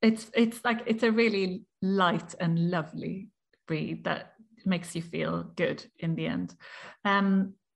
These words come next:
there's another debut I'm also looking forward to getting into, which is really, really big. It's called Wahala by Nikki May, and it's a story about three Nigerian British women from London whose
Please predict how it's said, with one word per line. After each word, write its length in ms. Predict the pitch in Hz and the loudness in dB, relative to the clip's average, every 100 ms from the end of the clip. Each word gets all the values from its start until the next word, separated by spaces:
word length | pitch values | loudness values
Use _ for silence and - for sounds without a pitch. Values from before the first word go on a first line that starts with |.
| _ - | _ 2
there's 160 | 262 | 4
another 360 | 302 285 311 349 | 6 6 6 4
debut 480 | 226 170 170 - 196 | 4 4 2 -2 0
I'm 160 | 196 208 | 0 2
also 320 | 262 285 294 | 2 4 2
looking 260 | 254 247 185 | 2 0 -2
forward 240 | 180 165 | 0 -2
to 80 | - | -2
getting 220 | 175 165 | -2 0
into, 480 | 160 160 - 180 226 - _ _ _ _ _ _ _ - | -2 -2 -2 -2 -2 -10 _ _ _ _ _ _ _ 0
which 340 | 208 196 - - | 2 2 -2 0
is 360 | 214 202 190 - | 4 6 6 2
really, 600 | - 202 233 214 180 170 226 | 2 6 8 8 4 2 0
really 300 | 214 214 185 | 4 4 2
big. 460 | 160 175 180 180 220 - - - _ | 2 2 2 -2 -10 -14 -20 -20 _
It's 200 | - 185 | -4 -4
called 460 | - - 208 196 190 | -4 2 4 4 4
Wahala 680 | 180 - 185 196 180 180 - | 2 4 4 4 4 2 0
by 100 | 180 | -2
Nikki 340 | 170 175 170 170 | 0 -2 -2 2
May, 480 | 170 165 170 180 - | 4 4 2 -4 -4
and 380 | 180 165 170 170 - _ _ _ _ _ - | 0 2 2 0 -4 _ _ _ _ _ 0
it's 360 | 185 185 185 - | 2 2 -4 -4
a 60 | 190 | -4
story 420 | - 202 190 190 | 2 4 4 4
about 460 | - 175 175 - - | 2 0 0 -2 0
three 240 | 220 220 | 4 6
Nigerian 580 | 208 190 190 196 185 175 | 6 4 4 2 2 0
British 460 | 170 185 - 170 | 0 -2 -2 -2
women 420 | 214 214 226 240 226 | 4 6 8 8 6
from 200 | 170 165 | 2 2
London 580 | 170 180 185 208 220 220 | 2 2 2 6 6 4
whose 240 | 165 - | -2 -6